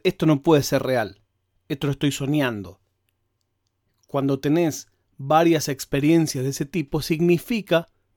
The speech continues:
que no te podés quejar tanto de tu vida. Alguna vez me pasó en una fundación a la que yo ayudaba,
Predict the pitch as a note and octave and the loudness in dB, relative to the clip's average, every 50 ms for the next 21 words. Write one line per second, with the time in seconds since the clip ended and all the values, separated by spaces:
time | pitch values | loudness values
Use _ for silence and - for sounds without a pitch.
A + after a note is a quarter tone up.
0 | _ _ _ _ _ _ _ _ _ _ _ _ _ _ - - E3 E3+ D#3+ G3 | _ _ _ _ _ _ _ _ _ _ _ _ _ _ -2 0 2 4 4 4
1 | F#3 - F3 F3 - - - C#3 - D3 C#3 B2+ - _ - C3+ B2+ A#2 G#2+ - | 4 4 4 2 2 0 -4 -6 -4 -4 -6 -6 -4 _ -2 0 0 -2 -6 -8
2 | A2+ A#2 G2+ - A#2 G#2+ G#2+ G#2+ G2 F2 E2 - _ _ _ _ _ _ _ _ | -10 -10 -10 -10 -10 -10 -8 -10 -10 -12 -14 -18 _ _ _ _ _ _ _ _
3 | _ _ _ _ _ _ _ _ _ _ _ _ _ _ _ _ _ _ _ _ | _ _ _ _ _ _ _ _ _ _ _ _ _ _ _ _ _ _ _ _
4 | _ _ _ _ _ _ _ _ _ _ _ _ _ - - C3+ D3+ D3+ D3 D3+ | _ _ _ _ _ _ _ _ _ _ _ _ _ -10 -6 -2 0 2 4 4
5 | D#3+ E3+ E3+ - - - _ _ _ _ _ _ _ _ _ _ _ _ _ _ | 4 2 0 -2 -8 -14 _ _ _ _ _ _ _ _ _ _ _ _ _ _
6 | _ _ _ _ _ _ _ _ _ - C#3+ C#3+ C#3 C3 - C3 A#2 - - D#3+ | _ _ _ _ _ _ _ _ _ -4 -2 -2 -2 0 -2 -4 -4 -2 -2 0
7 | C#3+ C#3 B2+ - _ _ _ _ _ _ _ _ _ _ _ _ _ _ _ _ | 0 0 0 -2 _ _ _ _ _ _ _ _ _ _ _ _ _ _ _ _
8 | _ _ _ _ _ - C#3+ C#3+ D3 D3 C#3+ C#3+ - C3+ B2+ B2 A#2+ - - - | _ _ _ _ _ -6 -4 0 0 0 0 -2 -2 -4 -4 -4 -4 -4 -2 0
9 | D#3+ C#3 C3 B2+ - - B2 A2+ A2 G#2 - A2 - C3 A#2+ - C#3 C#3 C#3+ C#3 | 0 0 0 0 -4 -8 -12 -12 -12 -12 -14 -12 -10 -10 -8 -4 -2 0 0 2
10 | B2 A2+ A#2 C3 C#3 | 0 0 -2 -4 -8